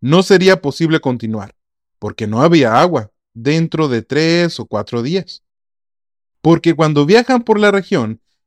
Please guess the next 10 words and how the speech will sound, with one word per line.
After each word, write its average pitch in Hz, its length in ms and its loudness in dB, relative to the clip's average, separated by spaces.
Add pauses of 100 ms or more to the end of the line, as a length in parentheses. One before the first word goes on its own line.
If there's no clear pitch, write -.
ellos 233 360 0
mismos 180 380 -2
se 113 140 -4
llevan 120 280 -2
mujeres 143 580 0
cargadas 143 580 0
de 131 140 0
agua 113 540 -2
en 151 200 -4
calabazas 151 760 -2